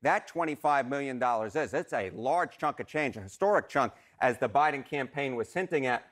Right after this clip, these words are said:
And again, a little bit more context. How much would Trump need to sell to reach twenty-five million dollars?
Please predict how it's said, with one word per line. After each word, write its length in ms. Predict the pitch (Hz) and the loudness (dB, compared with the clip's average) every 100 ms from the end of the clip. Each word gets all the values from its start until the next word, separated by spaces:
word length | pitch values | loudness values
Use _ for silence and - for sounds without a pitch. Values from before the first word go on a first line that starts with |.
| _ _ 185 | _ _ 0
And 220 | 185 180 - _ - | 0 -2 -12 _ -6
again, 340 | 185 220 196 - - 185 | 0 2 2 -2 -4 0
a 80 | |
little 240 | 185 285 294 | 2 4 4
bit 180 | 233 185 | 0 0
more 200 | 190 175 | 0 0
context. 540 | 180 165 151 107 - _ _ | 0 -2 0 -4 -6 _ _
How 300 | - 240 320 | -2 2 2
much 400 | 320 233 - - | 2 0 0 -4
would 140 | 185 - | -6 -4
Trump 340 | - 226 220 | -2 -2 0
need 240 | 208 208 | -6 -6
to 100 | - | -6
sell 400 | 165 180 156 135 | -2 4 4 4
to 140 | - 165 | 0 -4
reach 260 | 156 - | -6 -6
twenty-five 720 | - 220 220 196 - 175 165 151 | -6 -4 -4 -4 2 4 4 2
million 260 | 156 147 | -2 2
dollars? 320 | 143 131 110 | 4 4 2